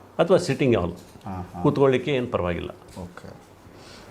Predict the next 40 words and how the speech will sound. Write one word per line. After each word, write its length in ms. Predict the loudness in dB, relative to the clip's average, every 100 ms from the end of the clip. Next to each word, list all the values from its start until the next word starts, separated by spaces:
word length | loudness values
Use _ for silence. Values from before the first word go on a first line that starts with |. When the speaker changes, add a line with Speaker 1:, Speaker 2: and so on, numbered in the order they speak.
| -20 -20 -4
Speaker 2:
ಅಂದ್ರೆ 160 | 2 4
ಅಲ್ಲಿ 540 | 4 0 2 2 2
ಬ್ರಹ್ಮಸ್ಥಾನ 560 | 2 0 2 2 2 2
ಅಂದ್ರೆ 280 | 0 0 2
ತಲೆಗೆ 300 | 2 2 0
ಸಂಬಂಧಪಟ್ಟ 460 | -4 -4 -4 2
Speaker 1:
ಇಲ್ಲ, 140 | 6 6
ಇಲ್ಲ, 220 | 6 2
ಪ್ರ-, 300 | 0 -6 -4
ಹೊಟ್ಟೆ 260 | -6 -2
ಭಾಗ 200 | -2 -2
ಬರುತ್ತಲ್ಲ 400 | -2 -6 -4 -4
Speaker 2:
ಹೊಟ್ಟೆ 160 | -2 -2
Speaker 1:
ಸರ್. 120 | -4
Speaker 2:
ಭಾಗನಾ? 160 | -4 -4
Speaker 1:
ಹಾ, 400 | -6 -8 -6 -4
ಹೌದು. 160 | -4
Speaker 2:
ಓಕೆ. 320 | -6 -12 -6 2
Speaker 1:
ಎಲ್ಲ 140 | 4
ಡೈಜೆಸ್ಟ್ 380 | 4 4 4 0
Speaker 2:
ಅಂದ್ರೆ 20 |
Speaker 1:
ಸಿಸ್ಟಮ್. 260 | 2 4 4
Speaker 2:
ಹೊಟ್ಟೆಗೆ 260 | 2 0
ಸಂಬಂಧಪಟ್ಟಿದ್ದ 560 | 0 -2 -2 -4 -8 -2
Speaker 1:
ಹೌದು, 240 | 4 6
Speaker 2:
ಸಮಸ್ಯೆಗಳು 260 | 4 4 4
Speaker 1:
ಎಲ್ಲ 220 | 6 4
Speaker 2:
ಶುರು 120 | 4
ಆಗುತ್ತಾ? 200 | 0 0
Speaker 1:
ಪ್ರತಿಯೊಂದು 500 | 0 -2 4 2 2
ಸರ್, 180 | -2 -4
ಹಂಡ್ರೆಡ್ 360 | -2 -4 -4 -4
ಪರ್ಸೆಂಟ್ 320 | -8 -8 -2
ಆಪರೇಷನ್ಸು 600 | -2 -2 -4 -4 -2 0
ಯಾವುದೇ 280 | 2 4 2
ಬರೋದೆಲ್ಲ 400 | 0 -2 -2 -2
ಅಲ್ಲೇ 160 | -4
ಬರುತ್ತೆ. 340 | -4 -8 -10 -16 -18
Speaker 2:
ಓಕೆ, 220 | -14 -14
ಓಕೆ. 240 | -14 -16